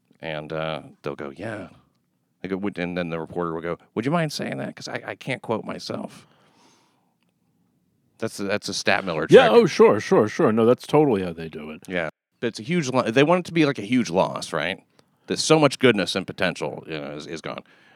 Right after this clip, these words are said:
Speaker 1: And, and the Daily News does this all the time. So, a-, and here's the, the last thing important in these stories. Minimize any trans-, uh, transgression or, or provocation.
Speaker 2: Sure.
Speaker 1: So, which might cause you to feel less sympathy for the victim.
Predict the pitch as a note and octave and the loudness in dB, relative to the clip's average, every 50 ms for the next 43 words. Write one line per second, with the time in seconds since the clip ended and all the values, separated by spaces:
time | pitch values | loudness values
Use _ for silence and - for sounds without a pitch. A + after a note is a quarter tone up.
0 | _ - E2 F2+ E2+ - - F2+ F#2 E2 A2 A2+ A2 G#2 G#2 F#2+ F#2 F2 D#2+ - | _ -6 -4 -4 -4 -4 -6 -6 -4 0 0 2 2 2 0 0 -2 -2 -2 -4
1 | F2 E2 D#2+ D#2+ D#2 E2 D#2+ D2+ D2+ - D2 C#2 - - - - _ _ _ _ | -4 -4 -4 -4 -4 -4 -4 -4 -4 -6 -8 -8 -8 -12 -16 -20 _ _ _ _
2 | - - - G2 F#2+ F#2 E2 C2 D#2+ - - - - - G2 G2+ F#2 F2+ G#2 A#2 | -8 -4 -2 0 0 0 -2 -4 -6 -10 -12 -12 -8 -6 -6 -6 -4 -2 0 0
3 | B2+ A#2 - G#2 E2+ - - G2 F#2+ G2+ G2+ F#2 - F#2 F2+ E2+ E2 - - F2+ | 0 0 -2 -8 -10 -10 -6 -2 0 0 0 0 0 -2 -2 -2 -4 -4 -4 -4
4 | E2+ E2 E2+ E2+ D#2 - - E2 D#2 C#2 C#2 C#2 - - _ _ _ _ _ _ | -4 -4 -6 -8 -8 -6 -4 -4 -4 -4 -4 -6 -10 -14 _ _ _ _ _ _
5 | F2 F2 F#2+ A2+ C#3+ D#3+ C#3+ C3+ C3+ B2+ B2 B2 A2+ G#2 - - A#2+ B2 C3 B2 | -6 -2 2 2 4 4 2 2 0 0 0 -2 -2 -4 -4 -2 -2 -2 -2 -4
6 | - - B2 A#2 A#2 A2+ A2 G#2+ - - G#2 G#2 F#2+ E2+ E2 - - - A2 G2+ | -4 -4 -4 -2 -2 -2 -2 -4 -6 -4 -2 -2 0 -2 -4 -6 -6 -6 -4 -4
7 | F#2+ - F#2+ F2 D#2 D2+ E2 E2+ E2+ E2+ - - - D#2+ - E2+ E2+ E2+ D#2+ - | -2 -2 -2 -2 -2 -2 -4 -6 -6 -8 -6 -6 -6 -6 -2 -2 -2 -2 -2 -4
8 | - E2+ - - - - - - - - B2 A2 E2+ C#2+ - - - - _ _ | -4 -4 -6 -6 -8 -12 -14 -14 -6 -2 -2 -2 -2 -2 -8 -18 -20 -20 _ _
9 | _ - - - F#2+ F2+ F#2 - - G2 G2+ F2+ F2 - - - F#2 F2 D#2+ E2+ | _ -10 -6 -4 -2 -2 -4 -4 -4 -2 0 0 -2 -2 -2 0 0 0 0 -2
10 | E2 D#2+ - - F2+ D#2+ D#2+ E2 F2+ D#2+ - - - F2+ D#2+ - C#2 C#2+ D2 - | -6 -6 -4 -4 -2 -2 0 0 0 0 -2 -4 -6 -6 -6 -8 -10 -14 -14 -14
11 | - - - - - - - - - - C#2 | -16 -14 -12 -12 -14 -12 -14 -14 -16 -16 -16